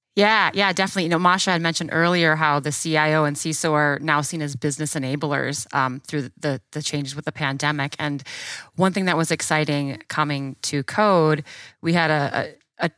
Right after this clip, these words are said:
traditional security team prior with a, you know, an actual linked fence around their office to be funny, but it created a sort of, like,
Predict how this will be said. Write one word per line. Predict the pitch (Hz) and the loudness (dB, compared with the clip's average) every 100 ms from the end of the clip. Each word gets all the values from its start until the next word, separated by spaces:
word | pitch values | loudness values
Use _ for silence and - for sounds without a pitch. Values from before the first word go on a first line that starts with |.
| _ | _
traditional | - 240 - 202 202 190 170 | 0 4 4 4 4 2 2
security | 170 180 - 175 170 | -2 -2 0 2 2
team | - 170 160 151 - - | 0 0 0 -2 -6 -2
prior | 175 156 151 151 151 | 2 4 4 2 0
with | 156 160 | -2 -2
a, | 156 | -2
you | |
know, | 160 151 - - | 0 0 -4 -6
an | 165 180 | -2 0
actual | 170 - 170 160 143 | -2 -2 0 0 0
linked | 160 151 | -2 -4
fence | - 175 156 151 - | -4 -2 0 -2 -4
around | 151 156 147 | 0 0 2
their | 147 | 2
office | 151 160 160 151 - | 2 2 0 -4 -2
to | - | 0
be | 269 277 | 4 2
funny, | - 269 226 180 | 4 4 4 2
but | 165 190 | 2 0
it | 175 | 0
created | - 190 175 | 0 0 2
a | 160 | 2
sort | 147 170 156 | 0 0 0
of, | 156 151 | 0 0
like, | 151 143 | 0 0